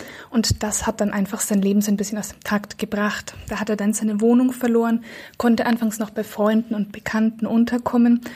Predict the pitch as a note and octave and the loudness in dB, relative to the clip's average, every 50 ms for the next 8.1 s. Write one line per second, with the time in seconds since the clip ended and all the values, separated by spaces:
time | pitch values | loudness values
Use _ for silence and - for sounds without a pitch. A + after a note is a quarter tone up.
0 | - - - - - - A3+ A3 A3 A3+ G#3 - A3+ G#3+ - G#3+ - A3 G#3+ A3 | -16 -18 -20 -8 -4 -2 0 0 0 0 0 -2 -4 -4 -4 -4 -2 0 0 0
1 | A3+ A3 - A3 G#3 G#3 G#3 G#3+ A3+ A3+ - - - G#3+ G#3+ G#3 - G#3 G#3+ G3+ | 0 0 0 0 0 2 2 2 2 0 0 -2 0 0 0 0 0 0 2 2
2 | G3+ A3 F#3 F#3 G#3+ G#3 G#3 - G#3 G3 G#3+ G#3 G#3 - G#3+ A3 G#3+ - B3 A#3+ | 2 0 0 0 -2 -2 0 -2 0 0 0 -2 0 0 0 0 0 2 2 4
3 | A#3 A#3 A#3 A#3+ - - A3+ A3+ A3+ - A#3 A#3 - - - A#3+ - - - - | 4 4 2 0 0 0 0 0 2 0 -2 -4 -4 -4 -2 0 0 2 2 2
4 | A3 A3 A3+ A3+ A#3 A#3 A#3 - - - - - - - A3 G#3 - A3+ A3 G#3+ | 2 2 2 4 2 2 2 0 -8 -14 -16 -16 -8 -6 -6 -4 0 0 0 2
5 | G#3+ G#3+ G#3 - G#3 G3+ G3 G#3+ G#3+ G#3 G#3 G#3 A3 G3+ - G#3 A3 G#3+ G3+ G#3 | 2 0 2 2 0 0 2 4 4 4 4 4 2 0 2 0 2 2 2 2
6 | G3+ G3+ G3 F#3+ F#3+ F#3 F#3+ G3 G3+ G3 G3 G3+ G3+ - - - - G3+ A3+ A3 | 2 0 0 0 0 2 2 2 4 4 2 2 0 -4 -8 -2 2 2 2 2
7 | A3+ - - A#3+ - A#3 A3 G#3+ F#3 A3 A3 - - - - G#3 G#3+ G#3 - - | 2 -2 -4 -2 2 2 2 4 2 2 0 -2 -4 -4 -2 -2 -2 -2 -4 -6
8 | - - | -6 -8